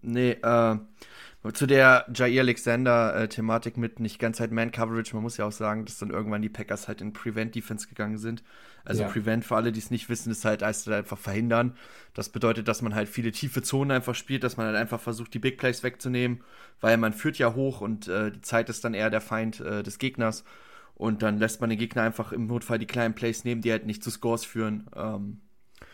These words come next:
Speaker 1: und dann ist ja logisch, dass ein Jair Alexander nicht mehr viel eins zu eins gegen Justin Jefferson spielt, sondern eher in seiner Zone. Ähm, wer hätte das gedacht?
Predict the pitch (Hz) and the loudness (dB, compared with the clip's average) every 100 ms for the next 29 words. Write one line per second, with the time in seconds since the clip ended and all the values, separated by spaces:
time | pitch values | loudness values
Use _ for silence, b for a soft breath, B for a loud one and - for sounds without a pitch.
0 | B B 113 101 117 104 101 104 104 107 | B B 0 4 4 4 0 -2 -2 0
1 | 107 110 107 101 110 95 104 104 - 107 | 0 -2 -4 -6 -2 -2 0 -4 -4 -4
2 | 104 107 113 107 104 113 107 - 107 - | -4 -6 -6 -8 -4 -2 -2 -2 -4 -4
3 | 104 107 - 110 104 101 117 113 110 113 | -4 -6 -6 -8 -6 -6 -6 -6 -6 -8
4 | 110 - 113 - 107 95 98 104 107 104 | -10 -8 -8 -6 -8 -6 -6 -6 -6 -8
5 | - 110 113 113 B B B B B B | -8 -6 -6 -8 B B B B B B
6 | - 120 123 123 123 123 123 - - - | 2 8 10 10 10 6 2 -2 -16 -20
7 | - - - - - - 135 143 151 160 | -20 -20 -20 -20 -18 2 8 8 6 2
8 | - 202 202 - - | 6 8 8 6 -14